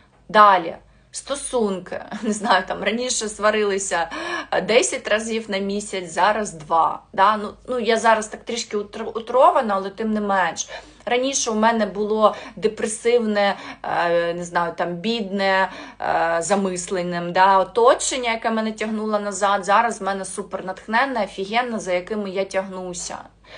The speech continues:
Ну, типу, це все дуже легко вимірюється, просто це має бути, е, прям ваша об'єктивна реальність. Там, не знаю, да? Раніше я Умовно, ходила в А Т Б, купувала продукти, зараз я їжджу в Гудвайн,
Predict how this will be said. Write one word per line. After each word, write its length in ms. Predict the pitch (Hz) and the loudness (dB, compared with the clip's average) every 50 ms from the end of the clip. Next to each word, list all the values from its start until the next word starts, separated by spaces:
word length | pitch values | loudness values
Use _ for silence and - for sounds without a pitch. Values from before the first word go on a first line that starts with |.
| - - | -14 -8
Ну, 220 | 262 285 233 - - _ _ - | -4 -4 -4 -4 -6 _ _ -10
типу, 240 | 262 226 - 233 | -10 -10 -8 -10
це 160 | 233 - - 294 | -6 2 2 2
все 220 | 294 - - 240 | 2 2 -8 -8
дуже 260 | 208 254 262 254 262 | -8 -6 -6 -4 0
легко 360 | 240 233 240 233 - - 254 | 2 2 2 2 0 -6 -6
вимірюється, 720 | 214 208 220 220 233 285 415 508 415 294 247 226 - - - | -4 -2 -2 -2 -2 0 0 0 0 0 -6 -8 -6 -8 -8
просто 320 | - - 233 - - - - | -8 -8 -14 -14 -14 -18 -10
це 180 | - 277 285 285 | -2 0 0 0
має 260 | 269 233 226 220 208 | 2 0 0 0 0
бути, 400 | 190 208 247 233 - - 214 196 - - - - - - - | -2 -6 -10 -10 -6 -6 -6 -6 -6 -10 -14 -14 -12 -4 -2
е, 140 | 180 - | -2 -2
прям 340 | - - 202 202 208 214 214 | -2 -2 0 0 2 2 2
ваша 280 | 185 196 226 - - 202 | 0 0 0 0 -4 -6
об'єктивна 520 | 180 196 190 - - 226 214 214 208 202 | -8 -10 -12 -10 -6 -6 -4 -2 -2 0
реальність. 540 | 208 202 196 202 196 190 180 170 165 - - | 4 6 8 8 8 6 4 0 -6 -10 -8
Там, 160 | 156 156 165 | -8 -8 -8
не 60 | 175 | -10
знаю, 320 | 175 180 185 175 170 170 165 | -12 -6 -4 -2 -2 2 4
да? 260 | 202 226 214 165 196 | 4 6 6 6 4
Раніше 440 | 208 220 233 233 247 240 - - 208 | 2 2 0 0 -4 -6 -4 -6 -4
я 300 | 180 196 196 196 185 - - - - - - - - - - _ _ _ _ _ - | 0 2 4 4 2 2 -2 -10 -10 -10 -12 -16 -18 -20 -20 _ _ _ _ _ -4
Умовно, 680 | 240 240 233 226 226 220 214 208 190 175 175 175 180 180 | -2 2 6 6 8 8 8 8 6 6 0 0 0 0
ходила 460 | - 233 214 202 240 247 240 226 214 | 0 0 0 2 4 6 8 8 8
в 80 | 208 | 6
А 40 | 220 | 4
Т 140 | 220 - 233 | 2 2 -2
Б, 300 | 208 202 262 320 339 330 | 4 6 8 8 8 6
купувала 580 | - 339 - - 247 247 262 254 247 240 233 226 | 2 -4 -6 -6 -2 6 8 8 8 8 6 0
продукти, 540 | 220 233 233 208 202 226 226 - - 214 | -4 -6 -8 -6 -4 -6 -6 -6 -6 -6
зараз 440 | 190 190 208 226 240 240 226 226 - | 0 2 4 4 4 4 0 -4 -4
я 60 | 208 | -6
їжджу 420 | 190 175 190 220 214 208 208 202 185 | -6 -4 -6 -6 -4 -4 -4 -4 -6
в 40 | 185 | -6
Гудвайн, 600 | 185 196 180 180 170 190 185 180 170 160 156 | -8 -8 -6 2 4 6 6 6 4 2 -4